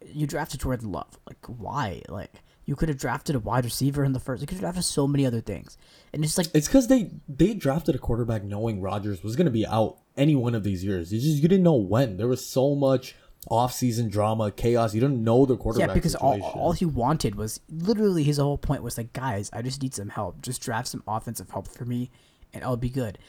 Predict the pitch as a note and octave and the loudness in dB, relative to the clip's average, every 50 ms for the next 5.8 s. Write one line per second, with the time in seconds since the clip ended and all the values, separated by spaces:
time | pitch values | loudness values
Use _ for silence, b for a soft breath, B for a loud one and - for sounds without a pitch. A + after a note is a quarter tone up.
0 | b b b b b _ _ _ _ _ - B2+ B2+ B2+ A2 - - B2+ B2+ B2 | b b b b b _ _ _ _ _ -6 -4 -4 -4 -6 -8 -8 -8 -8 -6
1 | - - C#3+ D3 D#3+ - E3+ C#3+ C#3 B2+ B2 C#3+ D3+ - E3+ D3 C#3 B2 A#2 - | -4 0 0 0 2 0 -2 -4 -2 -2 -2 -2 -2 -2 -4 -2 -2 -4 -6 -6
2 | - E3+ - C#3+ - - D#3 D3+ D3+ E3 - - C#3 B2+ B2+ B2+ - - B2+ A#2+ | -6 -6 -6 -6 -4 -2 -2 0 0 0 0 -2 -2 -2 -2 -4 -4 -4 -4 -2
3 | C3 C#3 C#3 - D#3+ C3 B2 A2+ B2 B2 C#3 - C3 A#2 C#3 D3+ F3+ G#3 G3 b | -2 -2 -2 -2 -2 -2 -2 -2 -4 -4 -4 -6 -4 -4 -2 -2 -2 -2 -6 b
4 | b b b b b b _ - F#3+ F#3 G#3 G#3 F3+ - - - F#3+ D#3+ D3+ D3 | b b b b b b _ -4 -4 -4 -4 -4 -4 -2 0 2 2 2 2 2
5 | C#3+ D#3 D3 - - - C3 B2+ C#3+ D#3 D#3+ E3 D3+ C#3 - | 0 -2 -4 -4 -4 -6 -4 -2 -2 0 0 2 2 0 0